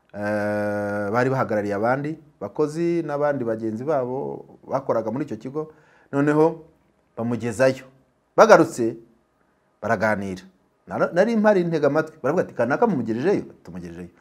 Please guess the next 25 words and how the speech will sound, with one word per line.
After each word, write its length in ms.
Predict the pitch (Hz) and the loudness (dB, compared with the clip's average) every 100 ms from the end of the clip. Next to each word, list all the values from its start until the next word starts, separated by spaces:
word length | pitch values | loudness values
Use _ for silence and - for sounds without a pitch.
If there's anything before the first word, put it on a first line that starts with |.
| _ - | _ 6
"Ntago 200 | 175 226 | 10 12
azagaruka 440 | 269 165 113 196 | 12 10 6 2
hano?" 140 | 180 185 _ | 0 -2 _
Ati, 140 | _ _ | _ _
"Ntago 200 | - 90 | -18 -12
azagaruka." 400 | 98 117 92 82 _ _ _ _ _ - | -8 -6 -8 -16 _ _ _ _ _ 8
"Uravugisha 480 | 220 254 359 208 - | 12 12 10 6 2
ukuri?" 200 | - 330 - - | 2 2 -2 -18
Ati, 80 | - | -18
"Ndavugisha 380 | - 107 123 90 | -12 -10 -10 -12
ukuri." 200 | - - - _ - | -16 -20 -20 _ 8
"Umugejejeyo?" 800 | 269 247 233 233 220 254 330 127 - | 10 12 12 12 12 10 8 6 -2
Ati, 100 | - | -14
"Tumugejejeyo." 540 | 95 98 98 92 107 - - - | -14 -12 -10 -10 -10 -12 -16 12
"Bamwakiriye 680 | 254 269 262 247 233 302 339 | 12 12 12 12 10 8 8
se?" 120 | 123 | 6
Ati, 140 | 92 | -8
"Mwamwakiriye." 540 | 104 98 - - - - _ _ | -12 -12 -12 -14 -16 -16 _ _
"Ntago 220 | 247 247 | 12 12
azagaruka?" 500 | 339 370 247 160 - | 12 12 12 10 6
Ati, 140 | - - | -6 -10
"Ntago 180 | 98 104 | -16 -10
azagaruka." 400 | 107 90 - - _ _ _ _ _ | -8 -10 -14 -20 _ _ _ _ _
Barishima 480 | 123 135 135 90 92 | 2 2 -2 -6 -8
cyane. 280 | - 67 | -10 -14